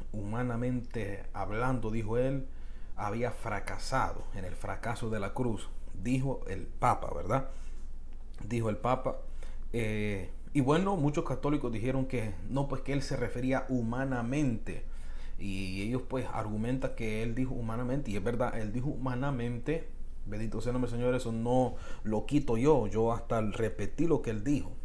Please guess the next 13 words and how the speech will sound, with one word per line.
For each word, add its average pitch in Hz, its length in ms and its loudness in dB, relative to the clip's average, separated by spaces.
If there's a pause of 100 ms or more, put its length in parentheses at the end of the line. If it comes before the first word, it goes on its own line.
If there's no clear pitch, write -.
(120)
Pero 123 240 2
él 160 120 2
en 165 180 0
forma 160 260 4
de 139 140 2
tapar 151 480 4
las - 100 0
cosas, 143 460 0
él 127 160 2
dijo 139 340 0
humanamente 117 960 0
hablando, 107 640 2
dijo 139 400 2